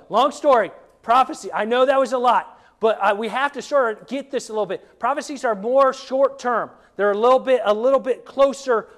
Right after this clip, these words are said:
to that time frame. But it sort of overlaps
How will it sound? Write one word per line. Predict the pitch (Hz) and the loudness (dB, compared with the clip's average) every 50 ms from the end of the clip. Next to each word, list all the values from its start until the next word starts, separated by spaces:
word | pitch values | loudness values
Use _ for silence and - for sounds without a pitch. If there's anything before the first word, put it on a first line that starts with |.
| _ - | _ -16
to | - - 269 269 254 233 208 | -10 -6 -6 -4 -6 -6 -4
that | - 247 233 208 - - _ _ | -4 -4 -4 -4 -8 -14 _ _
time | - - 254 254 262 269 262 220 | -4 -2 -2 -2 -2 -4 -6 -8
frame. | - _ 247 226 208 180 156 135 - _ _ _ _ _ _ _ _ _ _ _ _ _ _ _ _ _ _ _ _ _ _ _ _ | -6 _ 0 0 0 -2 -6 -12 -20 _ _ _ _ _ _ _ _ _ _ _ _ _ _ _ _ _ _ _ _ _ _ _ _
But | - 285 320 320 294 294 - - - - _ _ _ _ _ _ | 4 4 6 6 4 2 0 -4 -10 -20 _ _ _ _ _ _
it | 233 277 277 - - - _ _ _ _ | -6 -6 -6 -8 -14 -20 _ _ _ _
sort | - - - 302 294 294 285 | -20 -6 0 2 4 4 4
of | 269 233 - - - - _ _ _ _ _ _ _ _ _ _ _ _ _ _ _ _ _ _ - | 2 2 0 -8 -20 -20 _ _ _ _ _ _ _ _ _ _ _ _ _ _ _ _ _ _ 2
overlaps | - 294 311 294 277 247 269 311 339 285 262 - - - - | 2 2 2 2 0 2 2 2 4 4 2 0 -4 -10 -20